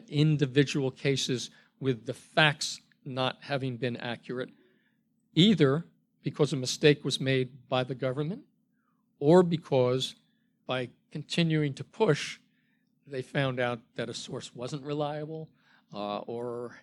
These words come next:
had in fact been mistaken in what they said.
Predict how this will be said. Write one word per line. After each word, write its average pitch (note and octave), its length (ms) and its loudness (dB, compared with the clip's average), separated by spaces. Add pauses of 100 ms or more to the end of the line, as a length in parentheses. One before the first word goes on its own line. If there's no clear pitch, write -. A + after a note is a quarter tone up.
(140)
had B2 180 -12
in A#2+ 80 -14
fact - 360 -8
been B2 240 -14
mistaken C3 500 -12
in B2+ 120 -16
what B2 180 -16
they B2 360 -10
said. D3 440 -2